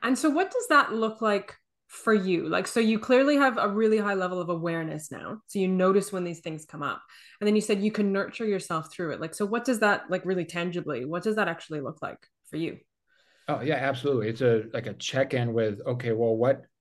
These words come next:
Speaker 2: is this, you know, what was this triggered by? Is there some event? Is it because of,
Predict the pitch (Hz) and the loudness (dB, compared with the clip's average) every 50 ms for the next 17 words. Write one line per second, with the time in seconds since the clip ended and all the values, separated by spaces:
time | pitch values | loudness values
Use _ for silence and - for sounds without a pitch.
0 | _ _ - - 117 110 107 135 135 127 127 - - _ _ _ _ _ _ _ | _ _ -8 -6 -4 -2 0 0 0 0 -2 -8 -14 _ _ _ _ _ _ _
1 | _ _ 214 180 131 131 131 156 185 190 180 156 135 127 123 - - 160 151 120 | _ _ -10 -8 -6 0 4 4 4 4 4 2 0 -2 -4 -2 -2 -2 -2 0
2 | 98 101 101 98 98 113 104 - 139 143 135 107 107 123 127 135 127 123 110 104 | -2 -2 -4 -4 -6 -6 -6 -4 -4 -2 -2 0 2 2 2 2 0 -2 -4 -4
3 | 107 107 98 104 - 117 107 - 120 113 107 107 101 98 | -4 -6 -8 -8 -8 -8 -6 -4 -4 -2 -2 -4 -6 -6